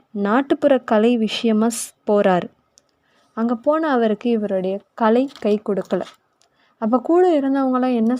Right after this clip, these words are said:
சொல்றாங்க, "நீ தான் குறி சொல்லுவியே, இங்க அதையே நீ ஒரு தொழிலா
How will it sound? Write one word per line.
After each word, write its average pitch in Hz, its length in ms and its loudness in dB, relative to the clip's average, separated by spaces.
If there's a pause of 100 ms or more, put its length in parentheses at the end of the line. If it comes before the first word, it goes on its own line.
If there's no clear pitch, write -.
சொல்றாங்க, 202 640 -4 (760)
"நீ 277 260 2
தான் 339 180 0
குறி 330 320 4
சொல்லுவியே, 190 680 0 (500)
இங்க 269 260 2
அதையே 269 340 2
நீ 269 120 4
ஒரு 220 300 2
தொழிலா 233 400 0